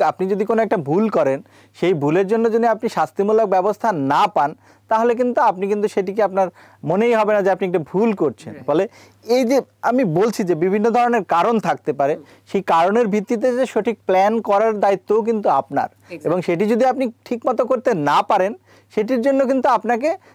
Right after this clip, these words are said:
Speaker 1: দায়-, দায়বদ্ধ করা দরকার।
Speaker 2: Exactly।
Speaker 1: সরকারের সেই বিষয়টি কিন্তু আমরা দেখছি না। ফলে বিশেষজ্ঞরা বলছেন যে এটি একটি সবচেয়ে বড় কারণ এই যে কস্ট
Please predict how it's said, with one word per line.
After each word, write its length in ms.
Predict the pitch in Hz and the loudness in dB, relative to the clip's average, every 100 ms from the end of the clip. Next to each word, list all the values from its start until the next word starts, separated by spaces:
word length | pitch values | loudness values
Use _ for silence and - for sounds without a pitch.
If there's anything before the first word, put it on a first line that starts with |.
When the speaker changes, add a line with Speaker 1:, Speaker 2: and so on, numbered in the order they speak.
| _ | _
Speaker 1:
দায়-, 320 | 160 214 233 - _ 170 _ | 0 2 2 -2 _ -20 _
দায়বদ্ধ 420 | 190 226 226 254 262 | 0 2 2 0 -2
করা 340 | - 254 294 | 0 2 2
দরকার। 420 | 247 - - 127 | 2 0 0 -2
Speaker 2:
Exactly। 220 | 131 - | -4 -10
Speaker 1:
সরকারের 540 | - 202 208 247 247 226 - 180 | -2 -2 2 0 0 -2 -12 -2
সেই 160 | 226 | -2
বিষয়টি 460 | 220 240 277 254 262 | 0 0 0 0 -2
কিন্তু 340 | 277 254 320 - - _ | -2 0 -2 -4 -14 _
আমরা 300 | - 220 247 | -2 0 0
দেখছি 500 | 175 123 180 185 - | -2 0 -2 -2 -6
না। 120 | 131 | -4
ফলে 200 | 120 165 | -2 0
বিশেষজ্ঞরা 560 | 190 208 226 254 233 262 | 0 -2 -2 -2 0 0
বলছেন 340 | 240 247 277 | 0 0 -2
যে 160 | 285 - - - | -2 -6 -8 -6
এটি 260 | 226 - | -4 0
একটি 260 | 269 - 302 - - _ | -2 -2 -4 -4 -20 _
সবচেয়ে 520 | - 233 254 - 330 165 117 | -6 -4 -4 -2 -2 0 0
বড় 280 | 135 196 254 | 2 2 2
কারণ 380 | 226 185 190 330 - _ | 2 2 0 -4 -12 _
এই 260 | 190 196 220 | 0 2 2
যে 120 | 202 - | -2 -2
কস্ট 520 | 180 190 - - | 0 0 -2 -18